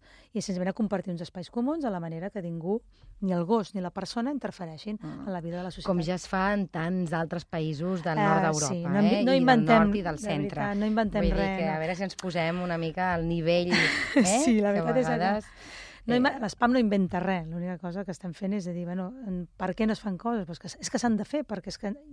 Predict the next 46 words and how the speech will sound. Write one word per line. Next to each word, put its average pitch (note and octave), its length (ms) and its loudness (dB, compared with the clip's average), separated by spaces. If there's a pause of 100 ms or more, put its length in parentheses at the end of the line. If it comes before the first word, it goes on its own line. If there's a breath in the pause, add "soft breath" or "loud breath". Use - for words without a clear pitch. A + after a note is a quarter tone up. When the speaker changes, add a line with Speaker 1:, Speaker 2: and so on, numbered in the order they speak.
(140)
Speaker 1:
quan F#3 180 -8
mires A#3+ 300 -6
enrere A3+ 560 -2 (460 loud breath)
et F#3+ 100 -8
dones G3 260 -4
compte, G3+ 320 -4
pues, G3 200 -10
que G3 80 -12
altres, G3 460 -8
a G3 80 -10
certa G#3+ 280 -8
distància, G3+ 500 -6 (380 soft breath)
el F#3+ 100 -6
que F#3+ 120 -6
tu - 100 -4
estàs G#3+ 220 -4
dient G#3 160 -4
com F3 180 -6
algo, F#3 480 -6
mm, F3 580 -10
innovador, G3 540 4 (420 soft breath)
hi F#3 80 -4
ha F3+ 60 -2 (160)
països F3 340 -6
que - 120 -14
fa - 120 -8
anys G3+ 220 0
que - 80 -10
estan F#3 160 -8
Speaker 2:
Fa E3+ 80 -4
Speaker 1:
fent E3+ 100 -4
tot - 140 -8
Speaker 2:
anys. - 160 -8
Speaker 1:
això. F#3 80 -12 (100)
Speaker 2:
Mhm, D#3 300 -12 (100)
Speaker 1:
Eh? F#3+ 160 -8
Speaker 2:
mhm. D3 280 -8 (480 loud breath)
Speaker 1:
Bueno, A3 120 2
vull G#3 80 4
dir A3 60 4
que G#3 80 2
serà G#3+ 100 2
Speaker 2:
Bueno, B3+ 160 6
Speaker 1:
una A#3+ 80 4
Speaker 2:
doncs, D#4 140 4
Speaker 1:
fira A#3+ 160 8